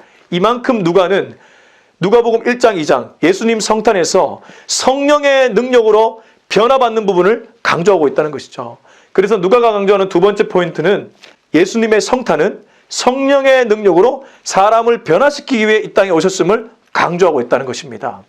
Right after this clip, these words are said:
저도 짧은 인생 살았는데 사람이 사람을 절대로 바꿀 수 없습니다.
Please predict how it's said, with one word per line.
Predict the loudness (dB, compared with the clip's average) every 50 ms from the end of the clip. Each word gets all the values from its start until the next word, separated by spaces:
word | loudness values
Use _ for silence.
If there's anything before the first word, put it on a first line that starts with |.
| _ _ _ _
저도 | -2 0 2 2 2
짧은 | 4 2 2 2 0
인생 | -2 -2 -2 0
살았는데 | 0 0 0 2 0 -2 -2 0 0 0 0 -2 -6 -12 _ _ _ _ _
사람이 | -14 -10 -2 2 2 4 4 2 0 0 -4
사람을 | -2 0 0 0 0 0 -2
절대로 | -2 -2 -2 -2 0 0 -2 0
바꿀 | 0 -2 -4 -4 -8 -8
수 | -6 -10
없습니다. | -10 -10 -16 -18 -18 -20 -18 -20 -20 -20 -20